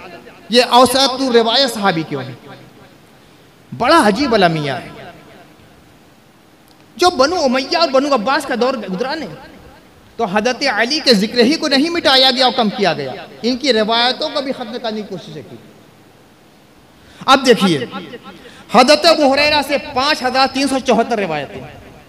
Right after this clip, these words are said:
हज़रत अनस बिन मालिक से दो हजार दो सौ छियासी रिवायतें मरवी हैं, हज़रत अब्दुल्ला इब्न अब्बास से एक हजार छः सौ साठ हदीस रिवायतें हैं, हज़रत अब्दुल्ला इब्न उमर से एक हजार छः सौ तीस रिवायतें हैं,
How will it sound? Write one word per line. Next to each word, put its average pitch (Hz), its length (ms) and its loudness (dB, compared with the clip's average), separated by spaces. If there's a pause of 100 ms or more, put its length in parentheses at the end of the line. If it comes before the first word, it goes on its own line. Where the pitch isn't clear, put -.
(1040)
हज़रत 233 260 4
अनस 302 300 4
बिन 302 140 4
मालिक 285 300 4
से 277 140 4
दो 277 240 4
हजार 277 240 4
दो 285 160 2
सौ 277 120 0
छियासी 277 420 2
रिवायतें 190 360 6
मरवी 143 260 2
हैं, - 440 -12 (920)
हज़रत 269 280 6
अब्दुल्ला 302 340 4
इब्न 311 140 2
अब्बास 311 380 4
से 277 220 4
एक 285 140 2
हजार 277 200 0
छः 269 280 -4
सौ 277 160 -2
साठ 285 220 2
हदीस 240 300 2
रिवायतें 180 440 0
हैं, 117 180 -8 (800)
हज़रत 269 300 6
अब्दुल्ला 294 380 4
इब्न 302 140 6
उमर 302 200 6
से 277 220 4
एक 294 120 0
हजार 285 200 0
छः 285 200 -2
सौ 285 140 2
तीस 311 240 -2
रिवायतें 151 480 0
हैं, 120 180 -10